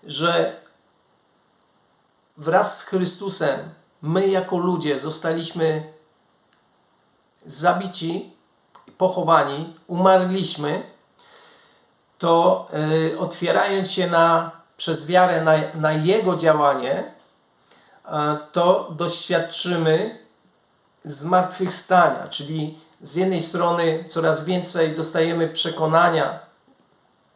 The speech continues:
o tym, kim jesteśmy jako grzesznicy,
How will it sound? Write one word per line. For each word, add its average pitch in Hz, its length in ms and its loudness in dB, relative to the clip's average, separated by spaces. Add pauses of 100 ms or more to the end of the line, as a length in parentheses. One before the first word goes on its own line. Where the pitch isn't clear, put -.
(300)
o 160 100 4
tym, 151 280 -2
kim 156 360 -4 (280)
jesteśmy 156 540 -4
jako 151 260 -2
grzesznicy, 156 840 -4